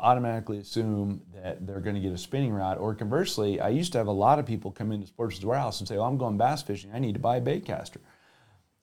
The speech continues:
Well, casting tackle's fantastic, but only if you're casting heavy enough weights. And the, the reason is the spool itself needs to spin, and that means it needs to have whatever you're casting pulling on the other end of it. The weight of whatever it is you're throwing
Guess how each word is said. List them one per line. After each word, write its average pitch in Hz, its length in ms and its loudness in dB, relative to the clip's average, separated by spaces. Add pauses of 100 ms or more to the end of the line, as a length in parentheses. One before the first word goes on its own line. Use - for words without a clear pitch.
(280)
Well, 131 160 -4
casting 165 440 4
tackle's 123 420 2
fantastic, 117 680 0
but - 80 -2
only 117 240 4
if 113 140 2
you're 110 100 0
casting 104 600 0
heavy 101 360 0
enough 90 240 -2
weights. 90 480 -4
And 107 560 -2 (280)
the, 104 560 -2
the 107 120 -12
reason 143 320 0
is 127 240 2
the 92 80 -6
spool 147 340 2
itself 117 420 0
needs 101 280 -12
to - 100 -20
spin, 87 580 -4
and 101 220 -14
that 127 160 0
means 131 220 4
it 87 100 0
needs 110 300 -6
to 110 100 -6
have 107 180 0
whatever 113 360 2
you're 98 160 0
casting 117 640 -2
pulling 127 380 2
on 90 140 -4
the 90 140 -2
other 107 180 0
end 113 140 0
of 85 80 -4
it. 85 100 -12
The 92 100 -10
weight 113 400 0
of 98 200 -2
whatever 107 320 2
it 113 40 2
is 95 120 -4
you're 95 100 -4
throwing 104 580 -2